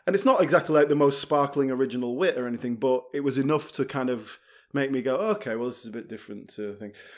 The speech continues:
But then, you know, like I say, I think it's becoming too much of the norm. Like, it,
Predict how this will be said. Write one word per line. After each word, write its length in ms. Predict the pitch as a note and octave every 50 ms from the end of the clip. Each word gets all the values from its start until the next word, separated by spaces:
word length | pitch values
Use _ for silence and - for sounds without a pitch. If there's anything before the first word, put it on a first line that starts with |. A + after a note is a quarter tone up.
| - -
But 120 | D#3 E3 D#3
then, 320 | E3+ F3 F3 E3+ E3+ - - _ _ _ _ _ _ -
you 120 | - E3+ F#3
know, 140 | F3+ D#3+
like 180 | D#3 D#3+ D3+ -
I 60 | D3+
say, 240 | C#3+ - F3+ D3 C3
I 80 | B2+ B2+
think 380 | - E3+ E3+ E3 D3 - -
it's 160 | C#3+ C3 -
becoming 640 | - _ - C#3+ C3 - - C#3+ C3+ C#3 C3 C3 B2+
too 600 | - - - C#3+ C3+ C3 B2+ B2 B2 B2 A#2+ A#2+ _ _ _ _ _ -
much 200 | C#3+ C3+ - -
of 80 | B2+
the 60 | A#2+ C3+
norm. 240 | C#3 D#3 E3+ E3
Like, 340 | C#3+ B2+ A#2+ B2+ C3 B2+ - -
it, 220 | C#3+ D3 C#3+ -